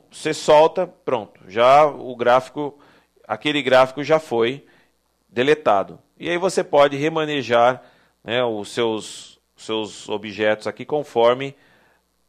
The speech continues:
a necessidade que você tiver aí. Por último, eu vou só adicionar então mais um especial gauge aqui de trezentos e sessenta,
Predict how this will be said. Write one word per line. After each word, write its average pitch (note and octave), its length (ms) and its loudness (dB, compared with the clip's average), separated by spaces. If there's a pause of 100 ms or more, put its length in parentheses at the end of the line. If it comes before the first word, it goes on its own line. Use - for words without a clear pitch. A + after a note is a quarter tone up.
a A2+ 120 -6
necessidade A#2 680 -2
que - 80 -18
você A#2 220 -8
tiver B2+ 340 0
aí. B2 240 -2 (440)
Por C#3+ 120 -6
último, D3 260 -4
eu - 20 -6
vou C3+ 160 0
só D3+ 160 4
adicionar B2+ 480 -2
então A#2+ 200 -2
mais C3+ 360 -2
um B2+ 100 -8
especial A#2 480 -2
gauge G#2+ 420 2
aqui C#3+ 380 -12 (420)
de A#2 160 -10
trezentos A2+ 500 -4
e A2 120 -10
sessenta, C#3+ 680 -4